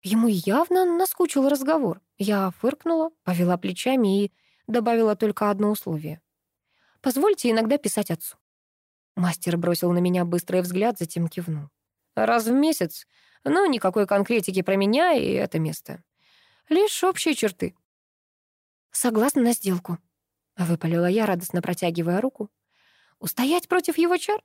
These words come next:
Справлюсь». Рейкиар посмотрел на мою ладошку, затем на меня, как на глупое дитя, и прежде чем я успела сообразить хоть что-то, подошёл.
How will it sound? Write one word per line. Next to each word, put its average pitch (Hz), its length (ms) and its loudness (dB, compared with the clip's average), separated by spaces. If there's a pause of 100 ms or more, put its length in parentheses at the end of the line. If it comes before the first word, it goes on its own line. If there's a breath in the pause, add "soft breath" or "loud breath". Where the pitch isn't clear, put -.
Справлюсь». 190 840 0 (760)
Рейкиар 277 560 0
посмотрел 226 580 0
на 185 80 2
мою 185 200 2
ладошку, 294 580 0
затем 180 340 0
на 165 80 2
меня, 190 340 0 (680)
как - 240 -4
на 220 160 2
глупое 202 340 0
дитя, 190 400 -2
и 254 220 0
прежде 277 500 0
чем 185 200 -2
я 208 200 2
успела 220 420 0
сообразить 185 760 0
хоть 240 200 -2
что-то, - 460 -2
подошёл. 165 640 -2